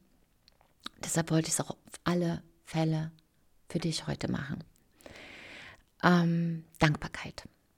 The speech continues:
Das Riesenmissverständnis ergibt sich aus der Definition, nach der wir in den letzten hundert Jahren leben, mehr als hundert Jahre sind's jetzt schon,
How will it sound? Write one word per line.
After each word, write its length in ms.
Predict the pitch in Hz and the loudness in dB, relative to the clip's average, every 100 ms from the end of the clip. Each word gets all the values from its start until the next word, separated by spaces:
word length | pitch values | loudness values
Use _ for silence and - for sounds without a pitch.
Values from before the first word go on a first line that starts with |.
| _ - - - - - - | _ -12 -12 -10 -16 -18 -2
Das 200 | 196 185 | 4 8
Riesenmissverständnis 1160 | 254 277 233 165 - 156 - - 156 147 - - - _ - - _ _ _ | 8 10 10 8 4 0 0 -2 -2 -4 -4 -6 -8 _ -20 -20 _ _ _
ergibt 360 | 175 170 220 - | 6 8 6 4
sich 320 | 220 214 - | 0 0 2
aus 140 | 165 | 4
der 80 | 165 | 4
Definition, 880 | 160 160 156 156 - 202 196 185 196 - | 4 4 2 2 2 4 4 2 -2 0
nach 180 | 165 160 | 0 2
der 200 | 165 160 | 4 4
wir 320 | 165 170 - - _ _ _ _ _ _ _ _ | 4 2 -4 -12 _ _ _ _ _ _ _ _
in 100 | 165 | 2
den 100 | 170 | 6
letzten 540 | 165 165 - - 175 160 | 6 6 4 0 -2 2
hundert 280 | 165 160 | 4 4
Jahren 360 | 160 156 160 - - _ _ - | 4 4 4 0 -6 _ _ 4
leben, 460 | 165 160 175 202 - - - | 8 10 8 2 -2 -18 -4
mehr 280 | 160 160 | 0 2
als 140 | 165 170 | 2 2
hundert 220 | 175 165 | -2 0
Jahre 160 | 165 160 | 0 0
sind's 220 | 165 160 | -2 -2
jetzt 200 | 165 - | -4 -4
schon, 280 | 180 180 | -2 -2